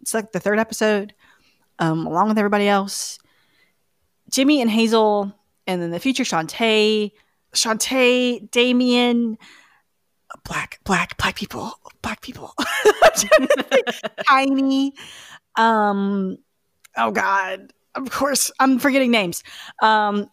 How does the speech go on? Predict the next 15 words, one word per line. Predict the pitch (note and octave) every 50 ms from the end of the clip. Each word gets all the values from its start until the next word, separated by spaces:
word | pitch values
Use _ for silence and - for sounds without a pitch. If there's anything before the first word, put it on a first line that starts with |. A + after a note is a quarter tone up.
| _ - - -
uh, | A#3 A3 A#3 A#3
all | A3 A#3 C#4 D4+
of | D4+
you | D4 D4 C#4
who | A#3+ A#3
are | A3 G#3+ G3+ G3 F#3+ F#3+ F#3+ F#3 G#3 G3 _ _ _ _ _ _ _ _ _ _ _ _ -
black | G3 F#3+ E3 E3+ E3+ E3+ - - - - _ _ _ _ _ _ _ _ _ _ _ _ -
actors | F3 E3+ E3 - - F3 E3 E3+ C#3+
on | D#3+ E3+ E3+
Degrassi, | E3 E3 D#3 D3+ D#3 - E3 D#3+ E3
they | E3+ E3+ F3+
don't | D#3+ - E3 D3 - -
get | - - - -
that | C#3+ - - -
much. | - - - - - - - -